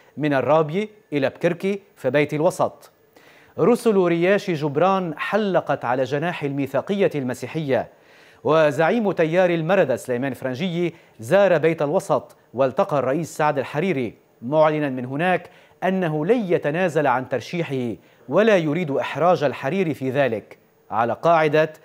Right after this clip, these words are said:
ما بيسوى روح هلأ كرمال الموجودين. فيما كان زعيم المستقبل ينتظر مرشحه عند باب البيت الوسطي قرابة الساعة الثالثة والنصف على التوقيت السعودي الظاهر على ساعة يده،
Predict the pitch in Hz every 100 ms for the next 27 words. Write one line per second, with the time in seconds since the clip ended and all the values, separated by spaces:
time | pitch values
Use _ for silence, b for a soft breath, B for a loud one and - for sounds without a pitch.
0 | b b b b 165 180 214 208 160 151
1 | 160 - 170 180 156 147 - _ _ -
2 | 143 147 147 131 123 123 113 123 170 104
3 | 80 _ _ _ _ b b b b b
4 | 214 214 185 185 247 214 143 156 214 190
5 | 151 139 202 - 170 170 156 - 147 143
6 | 127 190 185 151 131 127 - 185 - 156
7 | 156 135 135 131 165 180 151 123 165 180
8 | 156 135 147 127 196 135 - b b 147
9 | 156 180 165 131 - 170 160 131 - 175
10 | 202 185 170 160 185 202 - _ b b
11 | 117 131 123 135 117 180 208 131 - 131
12 | 117 131 190 180 b b b 139 135 117
13 | 208 185 170 151 123 120 113 - 185 156
14 | 139 135 120 117